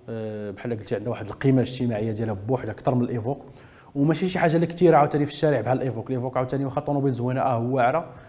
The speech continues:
ولكن فين ما مشيتي كتشوفها بحال هكا كتفقد داك، آه، عكس كمثال الاكس سيس، يعني شي طوموبيل اللي شاده يعني ديالها. والا بغيتي شي حاجه اختي طبعا اقتصاديه، ولا كنتي غتكثري في المدينه بزاف، صراحه صراحه الا كنتي غتكثري في المدينه بزاف، يعني بحال قلتي تقريبا ثمانية وتسعين في المية حتى تسعة وتسعين في المية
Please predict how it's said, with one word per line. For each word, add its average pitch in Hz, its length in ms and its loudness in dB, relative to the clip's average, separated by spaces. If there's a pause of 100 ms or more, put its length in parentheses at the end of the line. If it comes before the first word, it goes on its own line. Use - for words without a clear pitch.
(240)
ولكن 190 220 -4
فين 180 80 0
ما 180 60 0
مشيتي 160 240 -6
كتشوفها 156 320 -2
بحال 156 140 -2
هكا 147 140 -4
كتفقد 147 460 -6
داك، 131 200 -4
آه، 113 260 -4 (580)
عكس - 300 -2
كمثال 135 300 0
الاكس 127 280 -4
سيس، - 180 -4
يعني 120 220 0
شي - 160 -10
طوموبيل 127 260 -4
اللي 135 120 -2
شاده 117 300 -4
يعني 104 220 -4
ديالها. 95 280 -8 (600)
والا 226 520 2
بغيتي 214 200 4
شي 190 100 0
حاجه 185 180 8
اختي - 180 0
طبعا 147 160 4
اقتصاديه، 147 500 2
ولا 160 120 4
كنتي - 160 0
غتكثري 196 440 4
في - 80 2
المدينه 156 300 6
بزاف، 127 260 4
صراحه 170 500 0
صراحه 135 200 -2
الا 135 80 -2
كنتي 135 160 -6
غتكثري - 340 -4
في - 80 -10
المدينه 131 300 0
بزاف، 123 400 -4
يعني 120 160 -2
بحال 123 180 -2
قلتي 113 180 -6
تقريبا 120 300 -2
ثمانية 120 300 -2
وتسعين 123 280 -4
في 117 60 -8
المية 123 100 -4
حتى 120 100 -6
تسعة 117 140 -10
وتسعين 113 220 -8
في 117 60 -10
المية 120 180 -6